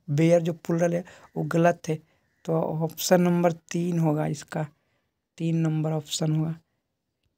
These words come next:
ठीक है, इसका नंबर, ऑप्शन नंबर तीन होगा आंसर ये, तो ये तीन नंबर ऑप्शन होगा।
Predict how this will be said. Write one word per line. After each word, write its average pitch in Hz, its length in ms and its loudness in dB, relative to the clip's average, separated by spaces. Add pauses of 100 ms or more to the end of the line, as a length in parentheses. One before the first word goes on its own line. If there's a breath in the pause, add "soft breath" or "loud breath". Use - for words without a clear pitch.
(600)
ठीक 165 240 -10
है, 151 200 -4 (520)
इसका - 240 -8
नंबर, 165 280 -2
ऑप्शन 165 280 -2
नंबर 170 260 0 (140)
तीन 160 240 -2
होगा 160 220 -2
आंसर 160 360 -4 (720)
ये, 156 420 -6 (2500)
तो 190 60 -12
ये 165 240 -4 (180)
तीन 170 200 -2
नंबर 156 320 -2
ऑप्शन 156 340 -4
होगा। 160 220 -4